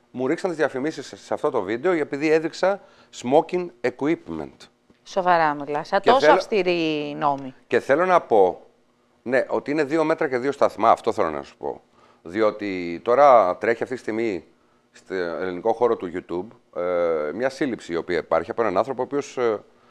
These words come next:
Speaker 1: ό,τι δείχνουν και τα βίντεο, επιπληρωμή,
Speaker 2: Μμ.
Speaker 1: κακοχα-, ε, κακοχειριζότανε
Speaker 2: Ποιούς ανθρώπους,
Speaker 1: δύο
Speaker 2: ε,
Speaker 1: ανθρώπους οι οποίοι είναι αμαία λόγω, ε, νοητικής κατάστασης. Και το συγκεκριμένο το κανάλι έχει είκοσι δύο χιλιάδες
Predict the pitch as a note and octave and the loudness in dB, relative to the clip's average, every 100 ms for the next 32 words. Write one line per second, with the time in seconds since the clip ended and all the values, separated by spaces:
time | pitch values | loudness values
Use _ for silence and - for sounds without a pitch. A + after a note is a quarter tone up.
0 | _ _ _ _ B3+ - G2+ G2+ F#2+ F2+ | _ _ _ _ 0 0 -4 -4 -4 -2
1 | E2 D#2 G#2 F3+ A3 G#3+ - - A2+ G#2+ | 0 -2 -2 -4 0 0 0 -4 -4 0
2 | F#2+ A#2+ G3 G3 F#3 F3 D#3+ D#3 C#3+ C#3 | 0 0 -2 -2 -2 -4 -4 -8 -6 -4
3 | C3 B2 A#2+ G#2+ - A2 G#2+ - G2+ G2+ | -4 -2 -2 -2 -6 -6 -6 -6 -8 -8
4 | F#2+ A2+ A3 D#3 E3 E3 E3+ A#3 A#3 A#3 | -6 -2 0 0 0 0 0 -2 -4 -4
5 | A#3+ B2+ E3 C3 A#2+ E3+ F3+ C3+ B2 F3 | -2 0 2 2 2 0 -2 -6 -4 -2
6 | E3 E3+ D#3+ C#3+ C3 A#2+ A2 G#2+ D3 E3 | -2 -2 -2 -2 -2 -2 -2 0 0 2
7 | D#3 D3 C3 C3+ D3+ E3 D#3 D3 C#3 C3+ | 2 2 0 0 2 2 4 4 2 -2
8 | - - - _ - A2 B2 A#2+ A#2+ - | -8 -20 -20 _ -2 0 2 0 0 -8
9 | C#3 A2+ F#2+ E2 - - - - _ _ | 2 4 4 0 -6 -20 -20 -20 _ _
10 | _ _ E3 - B2+ - A2+ C#3+ G3 E3 | _ _ -6 -4 -10 -8 -8 -2 0 0
11 | G#2+ C3 G3+ F#3+ F3+ F3 D#3+ A#2+ _ - | 0 4 4 2 -2 -4 -6 -8 _ -12
12 | A2 A2 A2+ B2+ - E2+ A#2 G#3+ | -8 -4 -2 -4 -2 6 6 6